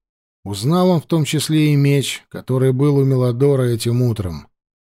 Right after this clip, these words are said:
Направлялась группа, возможно, к таверне, а может и к дому, из которого они только что ушли. Пылающий жаждой мести ассасин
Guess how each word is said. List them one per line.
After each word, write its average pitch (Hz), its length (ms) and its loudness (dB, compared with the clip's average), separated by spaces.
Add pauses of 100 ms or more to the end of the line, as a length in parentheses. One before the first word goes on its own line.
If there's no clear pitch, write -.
(580)
Направлялась 160 720 0
группа, 165 380 2
возможно, 175 560 2
к - 80 -12
таверне, 156 680 0
а 98 40 -4
может 160 440 -2
и 131 60 -2
к 120 80 -4
дому, 131 680 0 (280)
из 90 140 -12
которого 123 500 -2
они 120 180 -2
только 123 380 -2
что 123 220 -4
ушли. 110 520 -2 (1080)
Пылающий 87 640 -8
жаждой 123 500 -2
мести 147 460 -2
ассасин 135 720 -2